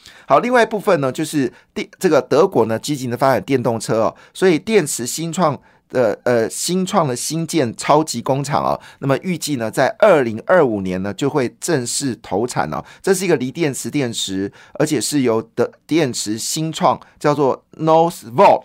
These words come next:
哦，这家公司我知道诶，好大的公司哦。那因为它跟这个 Northvolt，它跟这个欧洲的 Volvo 汽车也是有签合约。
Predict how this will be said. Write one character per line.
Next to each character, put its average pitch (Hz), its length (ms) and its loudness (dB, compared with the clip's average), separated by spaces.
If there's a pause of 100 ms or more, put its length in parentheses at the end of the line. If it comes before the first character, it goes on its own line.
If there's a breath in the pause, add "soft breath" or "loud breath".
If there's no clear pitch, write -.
哦， 165 100 6
这 - 100 -2
家 240 140 0
公 226 140 2
司 226 80 0
我 - 80 4
知 - 120 -10
道 208 180 8
诶， 135 220 2 (340 soft breath)
好 131 140 2
大 220 180 6
的 165 100 4
公 160 180 2
司 151 160 -2
哦。 117 180 4 (240 soft breath)
那 202 160 4
因 208 80 2
为 202 80 4
它 190 160 2 (140)
跟 - 160 -4
这 - 80 -4
个 214 100 4
Northvolt， 180 720 2
它 160 160 2
跟 165 240 2
这 160 120 -2
个 123 200 2 (260 loud breath)
欧 175 160 6
洲 185 140 4
的 156 80 4
Volvo 160 300 4
汽 139 180 -4
车 147 140 0
也 117 120 -2
是 113 140 -4
有 107 100 2
签 123 240 -4
合 104 220 -4
约。 104 260 0